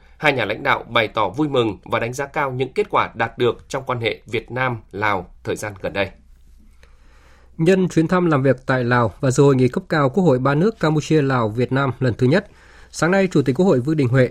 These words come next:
Speaker 2: đã dự và chứng kiến lễ ký kết hợp tác toàn diện giữa hãng hàng không Vietjet với hãng hàng không của Lào, Lào Airlines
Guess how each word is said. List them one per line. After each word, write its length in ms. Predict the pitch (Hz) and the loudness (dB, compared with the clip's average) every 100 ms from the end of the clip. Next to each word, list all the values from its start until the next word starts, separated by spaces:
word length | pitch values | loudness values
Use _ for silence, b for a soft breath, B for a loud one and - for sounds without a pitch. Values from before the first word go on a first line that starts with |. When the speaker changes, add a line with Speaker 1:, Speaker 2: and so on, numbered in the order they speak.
| - | -2
Speaker 2:
đã 240 | 117 139 | -6 -4
dự 240 | 170 165 131 | -2 -2 0
và 140 | 117 | -2
chứng 200 | 107 143 | 0 -2
kiến 220 | 131 131 | 0 0
lễ 300 | 160 156 147 | 2 0 0
ký 140 | 151 143 | 0 -2
kết 220 | 196 220 | -2 -2
hợp 180 | 170 - | -2 -2
tác 200 | 190 190 | -4 -2
toàn 220 | 151 113 | -2 -2
diện 260 | 104 127 110 | 0 -2 -2
giữa 400 | 101 123 143 143 | -2 -2 -2 -4
hãng 220 | 127 160 | -4 -4
hàng 180 | 170 110 | -2 -2
không 220 | - 143 | -2 -2
Vietjet 420 | 120 117 - 185 - B B B | 2 0 0 -4 -4 B B B
với 180 | 135 147 | 2 2
hãng 300 | 139 139 202 | 2 -4 -4
hàng 260 | 151 147 120 | -4 -4 -4
không 280 | - 156 147 | -2 -4 -2
của 160 | 117 | -2
Lào, 360 | 107 113 107 - | -2 -2 -4 -6
Lào 240 | 123 120 123 | -4 -2 -2
Airlines 440 | 131 131 127 | -2 0 0